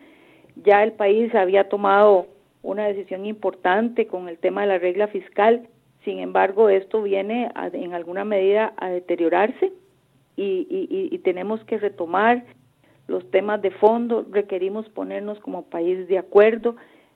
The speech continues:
requerimos estar dispuestos a aportar, ¿verdad? Todos,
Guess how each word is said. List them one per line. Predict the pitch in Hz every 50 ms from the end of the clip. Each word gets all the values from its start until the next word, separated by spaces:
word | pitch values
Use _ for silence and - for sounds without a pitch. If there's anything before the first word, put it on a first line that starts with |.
| _ _ _ _ _ -
requerimos | - 185 214 208 214 214 202 196 214 220 233 240 233
estar | 240 220 233 - 214 208 208 202
dispuestos | 233 226 233 _ - 208 208 208 - 226 226 240
a | 208
aportar, | 208 - - 185 175 170 - - - 220 226 240 262 - - - - _ _
¿verdad? | - - 175 170 185 214 233 247 240 - _ _ _ _ - _ _ _ _ _
Todos, | - 240 247 240 214 165 160